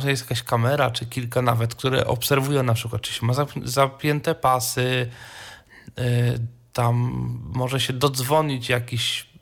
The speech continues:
jakiś, e, asystent, czyli żywy człowiek, z którym można porozmawiać, który na przykład mówi właśnie, że,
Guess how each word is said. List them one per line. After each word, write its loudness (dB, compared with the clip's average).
jakiś, 0
e, 4
asystent, 2
czyli -4
żywy 2
człowiek, 2
z -2
którym 0
można 2
porozmawiać, 2
który -6
na 2
przykład -2
mówi 2
właśnie, 0
że, 2